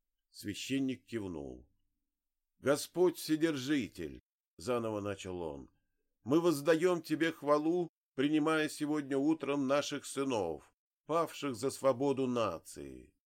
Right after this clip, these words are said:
Через несколько секунд президент выпрямил плечи, взял себя в руки. «Аминь», хором вместе с другими сказал Зиг.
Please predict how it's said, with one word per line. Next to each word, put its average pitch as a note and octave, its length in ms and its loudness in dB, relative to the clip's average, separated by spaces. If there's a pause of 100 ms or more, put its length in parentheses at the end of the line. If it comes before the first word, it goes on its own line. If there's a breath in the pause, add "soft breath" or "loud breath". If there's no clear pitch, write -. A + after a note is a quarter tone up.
(920)
Через C3 280 -4
несколько D#3 440 -6
секунд D#3+ 480 -4
президент B2 640 -4
выпрямил A#2+ 540 -6
плечи, C#2+ 640 -12 (180)
взял B2+ 300 -2
себя A2 300 -6
в F2 80 -10
руки. C2 500 -12 (1040)
«Аминь», A#2+ 560 2 (460)
хором A#2 400 0
вместе G2+ 420 -6
с F2 60 -8
другими G2 460 -4
сказал F#2 500 -8
Зиг. C#2 440 -14